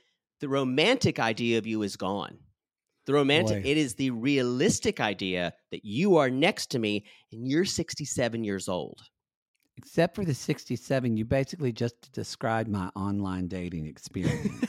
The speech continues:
Speaker 1: <laughs>
Speaker 2: That's why I don't like doing
Speaker 1: So
Speaker 2: it.
Speaker 1: when you're sitting there and you're sitting there in front of me going, "Yes, can we go out?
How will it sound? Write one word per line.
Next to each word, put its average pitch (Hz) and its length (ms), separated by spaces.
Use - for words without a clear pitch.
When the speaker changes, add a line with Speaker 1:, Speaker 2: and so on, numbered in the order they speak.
Speaker 1:
<laughs> - 160
Speaker 2:
That's - 720
why 123 180
I - 20
don't 120 180
like 110 280
doing 113 180
Speaker 1:
So - 100
Speaker 2:
it. 82 140
Speaker 1:
when 208 220
you're 214 140
sitting 247 460
there 180 280
and 156 140
you're 196 140
sitting 202 280
there 175 200
in 165 80
front 180 200
of 165 60
me 156 80
going, - 100
"Yes, - 260
can 214 60
we 220 80
go 220 120
out? 247 180